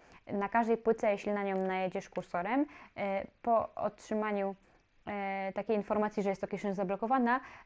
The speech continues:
e, dostajesz informację też, na którym poziomie zostanie ona odblokowana. W moim przypadku muszę osiągnąć dwudziesty szósty poziom, żeby tą kieszeń odblokować. Żeby odblokować miejsce na, e, tą kieszeń, muszę mieć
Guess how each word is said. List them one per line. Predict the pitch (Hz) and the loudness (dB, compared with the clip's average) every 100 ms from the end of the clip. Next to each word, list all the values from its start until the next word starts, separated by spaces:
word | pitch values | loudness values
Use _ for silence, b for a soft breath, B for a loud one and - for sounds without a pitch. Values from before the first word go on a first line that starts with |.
| 214 | -4
e, | 208 208 208 - | -2 -2 -4 -4
dostajesz | 214 240 254 247 | -4 4 4 6
informację | 233 240 247 240 233 | 0 2 0 0 0
też, | 240 | 0
na | 233 | 0
którym | - 254 233 | 4 4 6
poziomie | 233 226 220 | 4 2 0
zostanie | 208 214 202 208 | 0 -2 -2 0
ona | 202 | -2
odblokowana. | 185 190 208 262 240 226 B | 0 -2 0 2 2 0 B
W | - | 2
moim | 226 233 | 6 6
przypadku | 233 220 220 - 220 | 4 2 0 2 0
muszę | 208 220 | 2 0
osiągnąć | 202 214 208 196 | 0 0 -2 -2
dwudziesty | 208 208 214 202 | 0 0 0 -4
szósty | 190 208 | -4 -2
poziom, | 277 254 214 | 0 2 0
żeby | 202 202 | 0 -2
tą | - 247 | 2 2
kieszeń | 220 190 196 196 - - | 2 -2 -4 -4 -6 -8
odblokować. | 190 196 208 240 233 - B B B | -4 -2 2 4 2 0 B B B
Żeby | 233 277 | 6 8
odblokować | 214 226 233 226 220 | 6 4 4 2 4
miejsce | 226 247 - 214 | 4 4 2 0
na, | 202 196 190 _ _ _ _ _ - 190 | 0 0 -4 _ _ _ _ _ -12 -4
e, | 185 185 | -2 -2
tą | 180 208 208 208 | 0 0 0 2
kieszeń, | 226 226 220 190 B B B - | 2 2 0 0 B B B -4
muszę | 208 208 202 | 0 2 2
mieć | 196 190 | 0 -2